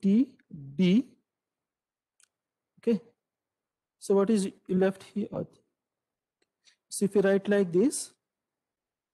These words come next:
and you have separated this R S t-, or if you take common of this I T D term, if you take common, so it will be R S plus P into L S.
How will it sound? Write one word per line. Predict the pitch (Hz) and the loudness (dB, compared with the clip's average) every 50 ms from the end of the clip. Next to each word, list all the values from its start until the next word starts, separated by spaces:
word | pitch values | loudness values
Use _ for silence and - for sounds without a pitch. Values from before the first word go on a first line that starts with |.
| _ _ _ _ _ _ _ _ _ _ _ _ _ _ _ _ _ - _ _ _ _ _ _ _ _ _ _ _ _ _ _ _ _ - | _ _ _ _ _ _ _ _ _ _ _ _ _ _ _ _ _ -20 _ _ _ _ _ _ _ _ _ _ _ _ _ _ _ _ -4
and | 180 185 190 | -2 0 2
you | 190 180 | 2 2
have | 185 196 190 190 | 2 0 -2 -2
separated | - - 190 175 - 202 202 196 - 185 | -2 -4 -4 -2 0 -2 -2 -2 -4 -4
this | 175 190 - - - | -4 -4 -6 -4 -8
R | 170 180 185 190 | -4 -2 0 -2
S | 202 196 - - | -2 -2 -4 -10
t-, | - - - - _ _ _ _ _ _ - | -8 -8 -10 -10 _ _ _ _ _ _ -4
or | 170 175 170 | -2 -2 -2
if | - - 165 156 165 175 170 - 190 | -2 -4 -6 -4 -2 -4 -2 0 0
you | 185 180 180 170 175 - _ _ _ _ - | 2 2 2 2 0 -4 _ _ _ _ 0
take | 196 185 185 - - | 0 0 0 0 -4
common | - 185 185 190 190 196 | -2 -2 0 2 2 0
of | 190 175 | 0 -2
this | 175 170 - - | -2 -6 -6 -2
I | 165 170 175 | -2 -2 0
T | 170 - 190 | 0 0 0
D | 180 190 185 | 0 0 0
term, | - 185 180 180 170 | 0 0 0 0 -2
if | 165 - | -4 -6
you | _ - | _ -4
take | - 175 170 175 - | -4 -4 -4 -4 -6
common, | - 135 135 165 147 139 143 170 233 - _ _ _ _ - _ _ _ _ | -6 -4 -2 -2 -2 0 0 -2 -2 -4 _ _ _ _ -20 _ _ _ _
so | - - - - | -16 -16 -12 -4
it | - 175 160 - | -4 -4 -2 0
will | 170 185 185 175 | 0 0 0 0
be | 156 165 185 202 269 - - - _ _ _ _ _ _ _ - | 0 0 0 0 0 -2 -4 -20 _ _ _ _ _ _ _ -4
R | 151 165 180 190 175 | -2 0 0 2 2
S | 165 170 226 - - - - - - _ _ _ _ _ _ _ _ _ _ _ _ _ - | 2 2 2 0 -2 -6 -8 -10 -14 _ _ _ _ _ _ _ _ _ _ _ _ _ -2
plus | 190 190 - - _ _ - | -2 -2 -2 -6 _ _ -2
P | 190 190 202 - - | 0 0 0 0 2
into | 185 185 175 165 - 185 202 277 - - - _ _ _ _ _ _ - | 2 2 2 2 2 2 2 2 0 -2 -12 _ _ _ _ _ _ -4
L | 175 170 165 156 | -2 0 2 2
S. | 151 180 277 - - - - - | 2 2 0 -2 -6 -10 -10 -14